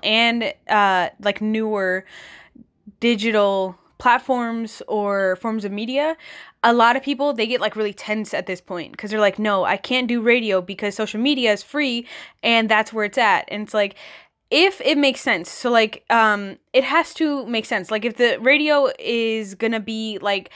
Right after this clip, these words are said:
a crazy amount of money for, like, a thirty-second commercial, maybe don't do that. At least not yet, until you can afford it. I don't know. But if it seems reasonable as a price for media, because you do need a media budget. Like, that just is good business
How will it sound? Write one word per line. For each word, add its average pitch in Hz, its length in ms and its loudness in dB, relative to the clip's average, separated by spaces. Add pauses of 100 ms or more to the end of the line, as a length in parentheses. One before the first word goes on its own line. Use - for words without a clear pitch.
(400)
a 247 100 4
crazy 277 600 2
amount 220 480 0 (120)
of 202 640 2
money 214 440 -4
for, 240 180 -6
like, 196 140 -2
a 185 40 -8
thirty-second 214 560 -2
commercial, 208 540 -4
maybe 247 320 -2
don't 240 240 0
do 233 160 -4
that. 156 160 4
At 185 80 0
least 214 220 -6
not 233 160 -4
yet, 269 340 2 (320)
until 226 180 -6
you 247 60 -2
can 254 80 -2
afford 247 260 2
it. 135 120 -2
I 214 80 2
don't 233 120 2
know. 240 300 0 (240)
But 254 440 4
if 247 160 -2
it 247 100 -4
seems 294 360 0
reasonable 220 640 -2
as 190 140 -2
a 180 40 -6
price 185 460 0 (320)
for 240 220 4
media, 226 320 0
because 202 280 -6
you 226 100 2
do 262 180 2
need 302 180 4
a 262 80 4
media 240 320 0
budget. 190 460 -2
Like, 185 340 -2
that 220 380 0
just 226 340 -4
is 214 260 -2
good 185 280 -4
business 170 480 -6